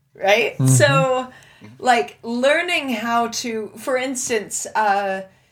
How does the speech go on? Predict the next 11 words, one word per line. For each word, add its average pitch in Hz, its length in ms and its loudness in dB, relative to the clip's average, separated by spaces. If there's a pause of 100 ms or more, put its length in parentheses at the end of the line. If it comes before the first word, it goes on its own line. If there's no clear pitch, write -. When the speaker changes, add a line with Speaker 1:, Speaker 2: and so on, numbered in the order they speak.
(480)
Speaker 1:
you 247 140 0
know, 208 360 0
like, 233 300 -2
we 311 140 0
all, 311 420 2
like, 233 320 -4
if 233 200 -4
you 302 200 -4
get - 220 -4
shoved, 269 920 -2 (400)
you 214 180 -4